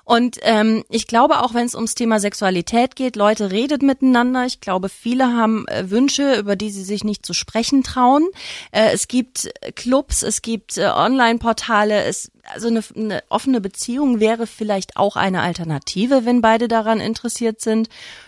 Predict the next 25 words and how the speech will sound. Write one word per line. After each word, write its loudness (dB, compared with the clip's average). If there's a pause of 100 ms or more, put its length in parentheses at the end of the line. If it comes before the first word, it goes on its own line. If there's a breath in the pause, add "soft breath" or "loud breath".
(120 loud breath)
Ähm, 2
ansonsten 2
versucht's -2 (120)
miteinander. 2
Und 0
ich -2
hab 2
mal 4
gehört, 2
das -6
war 4
lustig, -2
auch 0
wenn 2
ihr 2
keinen 0
Bock 0
aufeinander 0
habt, -4
miteinander -2
zu, -6
äh, -2
vögeln, 0
macht's -4
trotzdem. 0